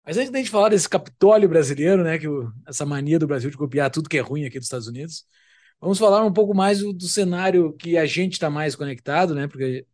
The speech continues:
eu, pelo menos, o Fux e tu também, nós, da nossa ala pró-liberdade, a gente não tá conectado com essa coisa que aconteceu lá no, lá no Capitólio Brasileiro. Mas vamos falar da nossa ala, assim, o,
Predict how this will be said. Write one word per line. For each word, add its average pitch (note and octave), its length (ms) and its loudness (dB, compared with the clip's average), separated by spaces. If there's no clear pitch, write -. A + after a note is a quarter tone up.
eu, D3 220 2
pelo C3 220 2
menos, C3 340 -4
o B2 80 -18
Fux C3+ 440 -6
e B2 200 -14
tu B2 200 -12
também, A#2+ 340 -6
nós, D3+ 340 2
da C#3 220 0
nossa E3 280 2
ala D3 460 2
pró-liberdade, C#3 680 2
a - 20 0
gente C#3 240 -4
não D3 140 -2
tá D#3+ 120 0
conectado D3 480 0
com A#2+ 60 -6
essa B2+ 180 0
coisa B2+ 200 -4
que A#2+ 80 -12
aconteceu A#2+ 520 -6
lá C3+ 160 -4
no, B2 300 -10
lá C3 160 -4
no B2+ 80 -6
Capitólio B2 460 -4
Brasileiro. A#2+ 420 -8
Mas D#3 540 0
vamos G3+ 300 4
falar G#3+ 160 4
da G#3+ 120 2
nossa G3+ 240 2
ala, E3 300 4
assim, D3 320 -8
o, C#3 340 -4